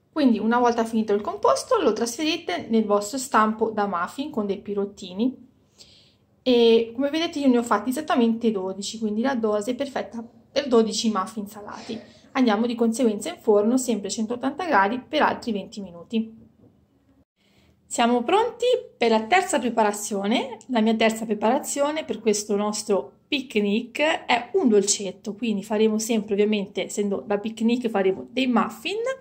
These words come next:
ai mirtilli, ok? Quindi gli ingredienti che ci occorreranno sono duecentosessanta grammi sempre di farina, il classico pizzichino di sale,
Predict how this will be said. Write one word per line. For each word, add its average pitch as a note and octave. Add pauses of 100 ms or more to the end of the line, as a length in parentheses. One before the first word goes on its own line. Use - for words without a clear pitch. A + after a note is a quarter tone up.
(640)
ai C#4+
mirtilli, G3+ (160)
ok? C#4+
Quindi A3+
gli C#4+
ingredienti B3
che B3+
ci C#4+
occorreranno D#4
sono F3+ (420)
duecentosessanta B3+
grammi E4
sempre A3
di G#3
farina, G3 (220)
il -
classico B3+
pizzichino A3+
di F#3
sale, F#3+